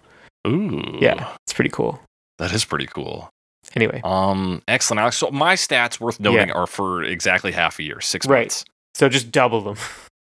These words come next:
Speaker 1: So just double them. So, uh, last year I had eighty-two genres. In six months this year, I had sixty-seven genres.
Speaker 2: Okay.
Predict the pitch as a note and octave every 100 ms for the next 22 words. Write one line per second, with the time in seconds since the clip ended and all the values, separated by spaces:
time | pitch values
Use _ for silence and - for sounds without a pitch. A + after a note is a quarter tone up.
0 | _ - - G#2 F#2 - E2+ D2+ B1+ -
1 | - F2 E2 D#2 E2 E2+ G2+ B2+ C3 -
2 | A2+ G2+ G2+ G2 G2+ A2 G2+ A2 A2+ F#2+
3 | D#2+ D#2 E2 G2 F2+ - A#2 - A2 G2+
4 | - G#2+ - F2+ F2 F#2 F#2 F2+ - -
5 | - A#2 - G#3+ A3 C3+ - D2+ D2 -
6 | - E4+ -